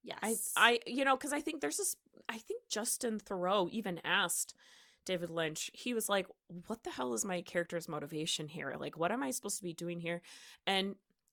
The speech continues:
Speaker 2: David Lynch was like, "You know what, Justin? I have no idea." <laughs> I think, and, you know, and we talked about this when we did Fire Walk with Me, but a lot of David Lynch films, yes, they kind of feel like they're taking place in a dream, but,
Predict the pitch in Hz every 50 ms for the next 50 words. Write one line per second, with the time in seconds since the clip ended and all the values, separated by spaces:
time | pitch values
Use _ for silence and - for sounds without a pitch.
0 | _ - - - 233 240 - 247 - 190 202 247 - 208 190 180 - 185 175 165
1 | - - _ - 165 160 165 170 175 180 185 - - 185 180 - 190 175 - -
2 | 147 - 165 165 151 160 147 143 143 139 139 131 - 131 135 143 147 - _ _
3 | - 269 - - 508 - - - - - - 622 403 403 - - - - - -
4 | - - - - - - - - - - - - - - 277 285 302 - 320 311
5 | 349 415 - _ - - 262 285 285 285 294 277 277 294 302 330 320 - 262 262
6 | 277 277 311 311 - 285 294 - - 427 269 247 220 - 233 233 - 240 233 233
7 | 226 240 - 226 208 214 - - - 208 202 185 185 180 170 175 196 - - 185
8 | 180 196 190 165 147 156 - _ - - - - - - - 139 - 269 262 254
9 | 320 480 - - 262 254 226 226 220 226 214 208 214 - - - - 247 247 220
10 | 190 180 180 175 - - _ _ _ _ - 262 269 254 254 262 - - - _
11 | - 226 220 202 190 190 - - - 226 226 196 190 - 226 208 208 202 196 -
12 | - 185 180 - - 196 190 196 185 - - 180 175 - - 170 156 - 165 -
13 | 170 175 180 175 170 170 170 170 - _ _ _ _ _ _ _ _ _ _ _
14 | - - _ - 214 - 233 208 202 202 - -